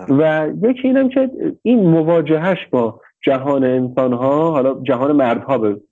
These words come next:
Speaker 2: گفتهٔ خود فیلم،
Speaker 1: آره.
Speaker 2: انسان‌ها، ب-، این که مثلاً گیج بود، مثلاً منشی رو مثلاً همون مثل برده می‌دید، حالا ت-، ت-، تیکهٔ فیلم انیمیشنش هم مینداخت، اه، مثل اون می‌دید، یا مثلاً اینکه نمی‌دونست ساز و کار جهان چی جوریه و گیج می‌زد، این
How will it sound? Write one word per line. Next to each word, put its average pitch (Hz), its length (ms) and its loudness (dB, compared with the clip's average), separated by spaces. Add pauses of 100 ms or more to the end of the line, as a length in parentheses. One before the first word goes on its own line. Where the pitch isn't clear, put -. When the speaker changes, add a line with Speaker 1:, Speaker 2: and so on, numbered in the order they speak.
Speaker 2:
گفتهٔ 107 300 -2
خود - 280 -8
فیلم، - 140 -8 (400)
Speaker 1:
آره. 104 200 -2
Speaker 2:
انسان‌ها، 170 880 0 (260)
ب-، 165 120 -4
این 196 180 2
که 208 100 0
مثلاً 185 260 0
گیج 180 380 2
بود، 151 140 4
مثلاً 165 260 0
منشی 175 420 0
رو 185 100 4
مثلاً 165 280 -2
همون 175 320 2
مثل 180 160 0
برده 143 460 0
می‌دید، 165 480 2 (140)
حالا 143 180 2
ت-، 147 60 -10 (520)
ت-، - 200 -2
تیکهٔ 139 260 2
فیلم 143 160 0
انیمیشنش 123 300 0
هم 131 100 0
مینداخت، 104 300 -2 (440)
اه، 143 160 2
مثل 170 240 0
اون 180 140 2
می‌دید، 170 240 2
یا 170 80 2
مثلاً 170 140 0
اینکه 214 200 -2
نمی‌دونست 190 600 2
ساز 160 160 2
و 151 80 2
کار 156 260 0
جهان 151 320 0 (100)
چی 151 140 -2
جوریه 151 340 4
و 147 120 2
گیج 143 320 0
می‌زد، 156 460 2
این 247 260 0